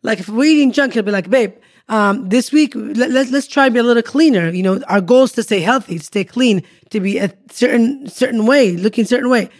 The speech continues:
So he will remind me of that and I will remind him back. So these date nights are for that. Set that intention. This is what we're gonna talk about.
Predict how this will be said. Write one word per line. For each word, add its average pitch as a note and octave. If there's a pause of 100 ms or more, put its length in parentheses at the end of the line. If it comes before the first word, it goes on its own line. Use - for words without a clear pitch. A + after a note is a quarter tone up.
(140)
So A3 (120)
he C#4
will D#4+ (140)
remind B3
me F#3
of E3+
that F3
and G3
I F#3+
will G#3
remind G3
him F#3
back. F#3+
So G3
these B3
date C#4
nights G3 (480)
are G#3
for G#3+
that. F#3+
Set A3+
that G#3
intention. G#3 (360)
This G3
is G3+
what G3+
we're F#3+
gonna E3+
talk D3
about. -